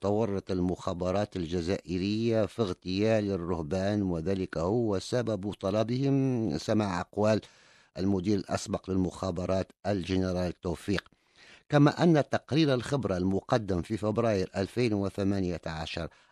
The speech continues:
عزز الشكوك حول الرواية المقدمة سابقا من السلطات الجزائرية،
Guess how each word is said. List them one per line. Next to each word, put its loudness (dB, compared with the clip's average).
عزز 0
الشكوك 0
حول 0
الرواية 0
المقدمة -2
سابقا -2
من 2
السلطات -4
الجزائرية، -2